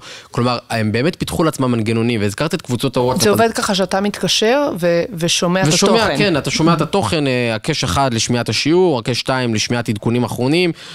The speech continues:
Speaker 1: או אתה יכול אפילו, יש קווי, אה, מאבק נגיד בגיוס, אתה מתעדכן איזה הפגנות יש, איזה פעילות, איפה אפשר להתנדב וכולי וכולי.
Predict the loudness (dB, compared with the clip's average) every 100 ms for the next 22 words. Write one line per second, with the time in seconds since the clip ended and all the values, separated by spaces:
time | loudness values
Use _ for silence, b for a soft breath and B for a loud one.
0 | B -2 0 -2 -2 -2 0 -2 -2 0
1 | 2 2 0 -2 -2 0 2 2 0 0
2 | 0 0 -2 -2 -2 -2 0 2 2 0
3 | -6 -8 -6 -4 -4 -4 -2 -2 -2 -2
4 | 0 -2 -2 -2 0 -2 -2 -2 -2 -2
5 | 0 0 0 -2 -2 -2 -2 -2 0 2
6 | 0 -2 -4 0 0 -2 0 0